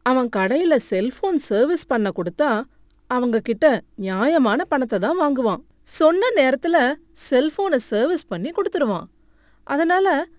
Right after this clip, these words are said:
அவனுக்கும் அவனோட கடைக்கும் ஊருக்குள்ள ஒரு நல்ல பேர் இருந்துச்சு. ஒரு நாள்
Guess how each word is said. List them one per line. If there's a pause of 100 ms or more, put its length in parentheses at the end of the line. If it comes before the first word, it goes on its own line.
(140)
அவனுக்கும் (280)
அவனோட (100)
கடைக்கும் (440)
ஊருக்குள்ள (120)
ஒரு
நல்ல
பேர்
இருந்துச்சு. (420)
ஒரு
நாள்